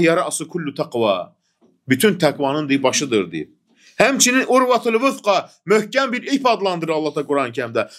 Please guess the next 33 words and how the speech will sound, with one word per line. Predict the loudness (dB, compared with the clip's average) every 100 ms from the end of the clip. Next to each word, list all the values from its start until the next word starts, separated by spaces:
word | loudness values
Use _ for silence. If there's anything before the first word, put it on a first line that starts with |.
| 2
Hansı | 2 2
ki, | 0
kim | 0 2
bundan | 2 2
yapışarsa, | 2 2 2 0 2 0 0 _ -2
nəcət | 0 0 -2
tapar. | -2 -4 -4 -6 _ _ _ _ -2
Kim | 0 0
bundan | 0 2 0 0
üz | 0
döndərərsə, | 0 2 2 2 2 0 -2 0
həlak | 2 2 -2
olacaq. | -4 -4 -6 -10 _ _ _ _ _ _ _ _ _ _ _ _ _ _ _ _ _ _ _ 0
Fəmən | 2 4 4 2
yəkfur | 0 -4 -4
bit | -4 0
tağuti. | 0 0 0 0 0 -2 -6 _ _ -4
Kim | -2 2
tağuta | 2 2 -2 -4
küfr | -6 -2 0
edərsə, | 2 2 0 0
və | 2 2
yu'min | 0 -4 -6
billahi, | -4 -2 0 2 0 -2 _ _ 0
Allah | 2 4 2 0
iman | -4 0
gətirərsə, | 0 0 0 0 -2 -2
tağut | 0 -2 -2
nədir? | -4 -2
Allahdan | 0 -2 -2 -2
başqa | -2 0
ibadət | 2 2 0
edilən. | 0 2 0